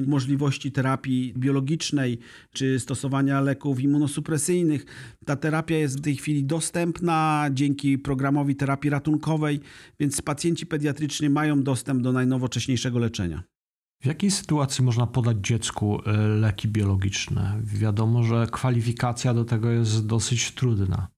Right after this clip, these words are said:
Speaker 1: Tak, są to programy terapeutyczne Narodowego Funduszu Zdrowia, gdzie pacjent, e, powinien wykazać nieskuteczność na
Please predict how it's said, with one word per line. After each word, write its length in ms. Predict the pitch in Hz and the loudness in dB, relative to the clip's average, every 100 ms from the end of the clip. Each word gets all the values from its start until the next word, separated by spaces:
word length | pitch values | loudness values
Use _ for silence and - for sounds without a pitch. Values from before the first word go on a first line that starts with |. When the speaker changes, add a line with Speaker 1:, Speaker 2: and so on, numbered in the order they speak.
| _ _ _ _ _ _ - | _ _ _ _ _ _ -8
Speaker 1:
Tak, 640 | 160 139 139 151 165 165 156 135 | -4 0 0 2 0 -2 -2 0
są 220 | 143 139 | 0 0
to 100 | 135 | -2
programy 460 | 143 135 151 160 | -2 0 2 0
terapeutyczne 920 | 147 139 131 139 123 147 139 139 135 | 0 0 -2 0 -2 -2 0 0 2
Narodowego 500 | 131 131 127 131 135 | 2 2 0 0 -2
Funduszu 480 | 127 131 127 127 127 | -2 0 0 0 -2
Zdrowia, 540 | 107 117 151 139 127 110 | -2 0 0 2 0 0
gdzie 640 | 110 120 120 120 117 107 | -2 0 2 0 -2 -6
pacjent, 480 | 131 135 139 127 117 | -6 -4 0 -2 -2
e, 240 | 110 120 | -6 -4
powinien 560 | 117 123 139 147 139 131 | -4 -2 2 2 2 2
wykazać 540 | 123 131 131 127 117 | 0 0 0 0 0
nieskuteczność 720 | 123 120 - 131 131 - 123 113 | 0 -2 -4 -2 -2 0 0 2
na 460 | 120 120 120 117 | 2 0 0 -4